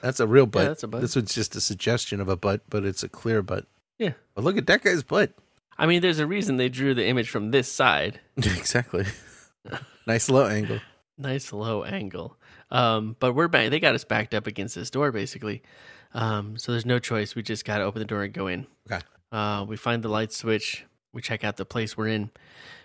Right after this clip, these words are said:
Speaker 2: Uh, like a large modern office with
Speaker 1: Ooh.
Speaker 2: fancy paneling and steel and glass desks. In the center of the room is a large conference table.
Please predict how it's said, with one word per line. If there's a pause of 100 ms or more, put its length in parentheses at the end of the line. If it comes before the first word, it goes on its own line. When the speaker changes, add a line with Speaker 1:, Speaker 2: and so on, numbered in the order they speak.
Speaker 2:
Uh,
like
a
large
modern
office
with
Speaker 1:
Ooh.
Speaker 2:
fancy
paneling
and
steel
and
glass (100)
desks. (340)
In
the
center
of
the
room
is
a
large
conference
table.